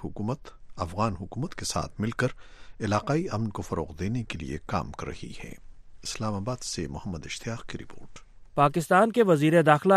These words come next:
Speaker 2: احسن اقبال نے کہا ہے کہ حکومت سختی سے اس پالیسی پر کاربند ہے کہ پاکستان کی سرزمین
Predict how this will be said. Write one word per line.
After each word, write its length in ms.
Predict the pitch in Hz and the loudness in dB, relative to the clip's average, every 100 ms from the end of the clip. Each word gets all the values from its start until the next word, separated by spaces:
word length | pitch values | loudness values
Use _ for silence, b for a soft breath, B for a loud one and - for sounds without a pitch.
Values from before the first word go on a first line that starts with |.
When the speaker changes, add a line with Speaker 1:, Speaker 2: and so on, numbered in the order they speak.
| 190 | 8
Speaker 2:
احسن 320 | 156 147 175 | 4 2 2
اقبال 340 | 151 139 143 170 | 2 6 8 8
نے 100 | 180 | 6
کہا 200 | 175 175 | 6 6
ہے 120 | 214 | 6
کہ 100 | 185 | 4
حکومت 420 | 143 147 160 160 | 2 2 2 2
سختی 340 | - 151 - | 0 -2 0
سے 180 | 202 208 190 b b b | 4 4 4 b b b
اس 220 | 196 - | 0 2
پالیسی 440 | 190 170 170 165 208 | 6 8 6 4 6
پر 180 | 202 | 6
کاربند 480 | 175 160 156 147 180 | 6 6 6 6 6
ہے 100 | 202 | 4
کہ 120 | - | 4
پاکستان 680 | 180 147 139 156 - 160 175 | 4 4 4 2 6 6 6
کی 100 | 170 | 2
سرزمین 580 | 160 156 135 147 170 | 2 0 2 2 4